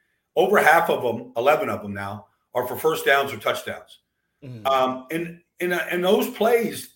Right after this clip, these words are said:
Speaker 1: a lot of them aren't even designed plays, Carl. They're just like Kelce just kind of finding the dead spot, the open spot, and just kinda settling. And he's really good after the catch. Like, he, he kinda knows where to turn,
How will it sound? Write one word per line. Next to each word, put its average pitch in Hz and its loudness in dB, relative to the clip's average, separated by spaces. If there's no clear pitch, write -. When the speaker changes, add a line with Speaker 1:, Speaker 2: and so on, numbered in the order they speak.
Speaker 1:
a 143 -2
lot 214 2
of - -6
them 170 -4
aren't 156 -2
even 160 -8
designed 139 0
plays, 180 -2
Carl. 95 -8
They're 147 -12
just 208 -4
like 175 0
Kelce 208 4
just 170 -2
kind 165 0
of - -8
finding 175 6
the 135 -8
dead 170 4
spot, 156 2
the 143 2
open 180 0
spot, 127 -2
and 127 -14
just 175 -4
kinda 170 2
settling. 202 2
And 151 2
he's 170 -6
really 190 4
good 180 2
after 151 4
the 170 -2
catch. 233 0
Like, 117 -2
he, 135 -16
he 131 -12
kinda 165 4
knows 160 2
where 160 4
to 160 -2
turn, 160 -4